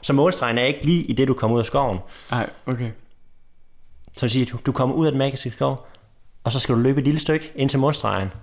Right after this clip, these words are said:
Speaker 2: Men hvad har det noget som helst med, at skoven synes ikke, du vandt?
Speaker 1: Det har ikke noget med, hvad det at gøre. Det var bare, hvem der kom først.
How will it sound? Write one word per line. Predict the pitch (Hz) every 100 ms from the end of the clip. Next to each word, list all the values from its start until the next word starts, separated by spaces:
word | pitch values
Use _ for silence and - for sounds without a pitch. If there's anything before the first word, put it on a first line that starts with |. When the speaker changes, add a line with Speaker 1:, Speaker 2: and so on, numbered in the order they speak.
| - - 127
Speaker 2:
Men | 131
hvad | 151
har | 180
det | 160 165
noget | 160 190
som | 160
helst | 139 131
med, | 147
at | 131
skoven | - 151 127 110
synes | 143 143 -
ikke, | 175 - - - - -
du | 131
vandt? | 117 107 - - - - 117
Speaker 1:
Det | 120
har |
ikke | 127 127
noget | 110
med, | 98
hvad |
det | - 127
at | 101
gøre. | 104 98 - -
Det |
var | 101
bare, | 113
hvem | 120 120
der |
kom | 107 90
først. | - 117 - -